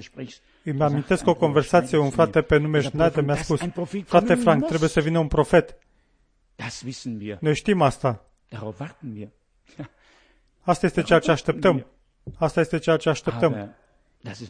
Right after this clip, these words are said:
Speaker 1: Brenhem sein soll,
Speaker 2: Dar că acesta este
Speaker 1: das können
Speaker 2: Branham,
Speaker 1: wir nicht akzeptieren.
Speaker 2: acest lucru nu-l putem accepta.
Speaker 1: Aber es trifft doch genau zu.
Speaker 2: Dar se potrivesc exact.
Speaker 1: Damals wussten sie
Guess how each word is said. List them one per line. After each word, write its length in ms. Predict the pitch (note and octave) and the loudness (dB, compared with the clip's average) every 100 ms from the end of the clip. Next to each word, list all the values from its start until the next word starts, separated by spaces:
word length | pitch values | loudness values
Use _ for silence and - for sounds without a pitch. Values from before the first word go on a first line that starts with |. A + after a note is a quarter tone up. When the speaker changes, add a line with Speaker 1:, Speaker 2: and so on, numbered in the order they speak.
| - | -14
Speaker 1:
Brenhem 280 | B2+ G#3+ D3 | -10 -10 -10
sein 220 | - G#2 G2 | -14 -16 -6
soll, 100 | C#3 | 2
Speaker 2:
Dar 160 | D#3 | 2
că 100 | - | 6
acesta 360 | D3 - G3 F3 | 4 4 2 2
este 200 | D#3+ D#3+ | 2 2
Speaker 1:
das 80 | B2+ | 4
können 20 | |
Speaker 2:
Branham, 320 | F3 G3 A#2+ | 4 4 0
Speaker 1:
wir 80 | G#2+ | -4
nicht 180 | G#2+ - | -14 -18
akzeptieren. 520 | B2+ _ B2 _ - C#3+ | -20 _ -20 _ -6 -2
Speaker 2:
acest 280 | - D#3+ D3+ | 2 4 2
lucru 220 | E3+ E3+ | 0 0
nu-l 140 | F3 | 0
putem 280 | F3 F3+ F#3+ | -2 2 2
accepta. 400 | F3 - F3 G#3+ | 2 0 0 4
Speaker 1:
Aber 260 | D#3+ C#3+ - | 4 0 -12
es 180 | F3 - | -14 -14
trifft 260 | - G#3 - | -10 -10 -10
doch 160 | E3 | -14
genau 360 | - D3+ E3 F#3 - | -12 -10 -10 -12 -18
zu. 260 | - C4 F#3 | -18 -16 2
Speaker 2:
Dar 180 | E3 | 4
se 180 | D#3 - | 4 2
potrivesc 480 | D#3 D#3+ D#3+ D#3 F#3 | 2 0 2 0 2
exact. 400 | G3+ E3+ G3 E3+ C#3+ | 2 4 2 2 -2
Speaker 1:
Damals 600 | G#3 A3 C3 C3+ - C#3+ | -4 -4 -8 -10 -14 -10
wussten 380 | G3+ A#3 - E3+ | -8 -8 -10 -12
sie 180 | B2 | -12